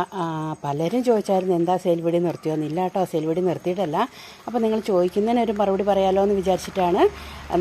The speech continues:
നമ്മൾ, ഏഹ്, രണ്ട് ദിവസം സെയിൽ വീഡിയോ ഇടാതിരുന്നത് കേട്ടോ. അപ്പോൾ ഇന്ന് നമ്മൾ സെയിൽ വീഡിയോ ആട്ടോ കൊണ്ടുവന്നിരിക്കുന്നത്. പോയാലോ? അപ്പോൾ ദാ ഇന്നത്തെ നമ്മുടെ ഫസ്റ്റ് വെറൈറ്റി വന്നിട്ട് അഗ്ലോണിമേൻ്റെ, ഇതെന്ത് കളറാണെന്ന് തന്നെ കറക്റ്റ് നമുക്ക് മനസ്സിലാകുന്നില്ല.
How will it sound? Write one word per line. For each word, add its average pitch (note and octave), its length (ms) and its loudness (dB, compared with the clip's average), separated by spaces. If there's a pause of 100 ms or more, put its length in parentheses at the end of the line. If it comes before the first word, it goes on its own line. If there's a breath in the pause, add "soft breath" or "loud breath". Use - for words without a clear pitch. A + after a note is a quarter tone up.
നമ്മൾ, F3 220 4 (220)
ഏഹ്, D#3+ 480 0 (120)
രണ്ട് F#3+ 200 4
ദിവസം G3 320 2
സെയിൽ F3+ 220 6
വീഡിയോ F#3+ 220 4
ഇടാതിരുന്നത് D#3+ 400 2
കേട്ടോ. C3+ 140 -2 (400 loud breath)
അപ്പോൾ D4 160 0
ഇന്ന് D#4 200 6
നമ്മൾ F3 140 2 (100)
സെയിൽ C#3+ 200 -2
വീഡിയോ C3+ 200 -4
ആട്ടോ C#3 200 -4
കൊണ്ടുവന്നിരിക്കുന്നത്. C3+ 720 -4 (560 loud breath)
പോയാലോ? A3+ 380 4 (1200)
അപ്പോൾ F3+ 180 -2
ദാ F3+ 80 6 (260)
ഇന്നത്തെ F3+ 460 -2 (100)
നമ്മുടെ E3+ 320 -2
ഫസ്റ്റ് - 560 -8
വെറൈറ്റി D#3 380 -4
വന്നിട്ട് C#3+ 340 -8
അഗ്ലോണിമേൻ്റെ, D3+ 760 -6 (600 loud breath)
ഇതെന്ത് G3 580 -2 (120)
കളറാണെന്ന് F3+ 500 0
തന്നെ F3+ 160 -4 (140)
കറക്റ്റ് D3 400 -10
നമുക്ക് D#3 260 -6
മനസ്സിലാകുന്നില്ല. D3+ 680 -6